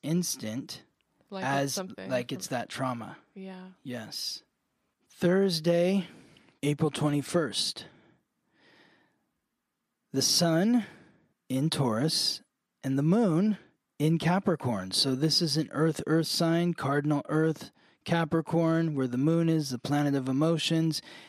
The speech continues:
Speaker 1: and fixed Earth, Taurus, where the sun is, the planet of vitality. This is a trine. This is a supportive alignment. What I see for this is, this is opportunity, opportunity to take what you value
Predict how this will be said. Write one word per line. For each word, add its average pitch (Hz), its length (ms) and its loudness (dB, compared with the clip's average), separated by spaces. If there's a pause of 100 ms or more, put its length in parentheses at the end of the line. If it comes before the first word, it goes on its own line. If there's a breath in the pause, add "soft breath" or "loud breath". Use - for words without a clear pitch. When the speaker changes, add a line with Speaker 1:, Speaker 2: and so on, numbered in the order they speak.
(160 loud breath)
Speaker 1:
and 131 360 -2 (240 soft breath)
fixed - 580 -2 (100)
Earth, 131 500 0 (180)
Taurus, 151 560 0
where 139 160 0
the 135 120 -2
sun 180 340 2
is, 139 240 -2
the 139 80 -4
planet 139 380 -4
of 143 80 -2
vitality. 151 680 0
This 131 240 0
is 165 140 0
a 170 80 2
trine. 165 580 0
This 131 200 0
is 139 140 -2
a 139 60 -4
supportive 160 640 2
alignment. 156 680 2 (420)
What 147 120 2
I 175 100 4
see 190 240 2
for 143 160 0
this 165 360 4
is, 123 460 0 (420 loud breath)
this 143 160 4
is 147 140 2
opportunity, 165 920 2 (220 loud breath)
opportunity 160 840 2
to 143 480 2 (600 loud breath)
take 165 360 2
what 165 160 2
you 143 160 0
value 143 640 2